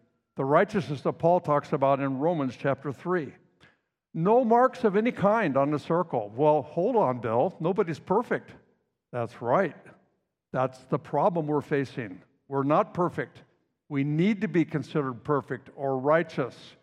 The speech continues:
in God's sight. And the second I-, thing that's wrong with this, so we have a low view of God. God's gonna accept people that are si-, that are, uh,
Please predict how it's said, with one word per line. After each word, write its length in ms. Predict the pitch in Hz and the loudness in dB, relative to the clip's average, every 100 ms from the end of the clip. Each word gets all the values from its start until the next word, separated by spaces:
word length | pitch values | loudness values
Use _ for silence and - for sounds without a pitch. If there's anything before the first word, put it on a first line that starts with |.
| _ _ _ _ _ 135 | _ _ _ _ _ -6
in 160 | 127 | -2
God's 340 | 123 131 131 - | 2 2 2 -2
sight. 420 | - 156 123 - - _ _ _ _ _ _ - | 0 0 0 -4 -16 _ _ _ _ _ _ -4
And 100 | 185 | -2
the 80 | |
second 420 | - 220 254 262 - | 2 2 2 0 2
I-, 200 | 160 151 | 2 2
thing 580 | 135 - 151 - 180 160 | -2 -12 -14 -2 0 2
that's 200 | 151 165 | 0 2
wrong 200 | 160 165 | 2 2
with 120 | 147 | -2
this, 220 | 190 202 | -2 -2
so 100 | 196 | 0
we 120 | 175 | 4
have 120 | 160 | 4
a 80 | 165 | 4
low 300 | 156 190 254 | 2 2 2
view 220 | 175 214 | 0 0
of 120 | 185 - | 0 2
God. 380 | 196 175 143 | 4 4 2
God's 280 | 127 170 196 | 2 2 2
gonna 200 | - 190 | 0 -2
accept 600 | 185 - 214 202 - - - _ _ _ _ _ _ _ _ | -4 -2 2 2 0 -8 -20 _ _ _ _ _ _ _ _
people 300 | 190 208 196 | -2 0 2
that 120 | 185 180 | 2 2
are 80 | |
si-, 300 | 160 - 208 - 139 | 0 -2 -4 -4 0
that 140 | 175 | 2
are, 260 | 170 165 - - - - _ _ - | 2 0 -6 -20 -20 -20 _ _ -2
uh, 460 | 147 147 156 151 | 2 4 6 4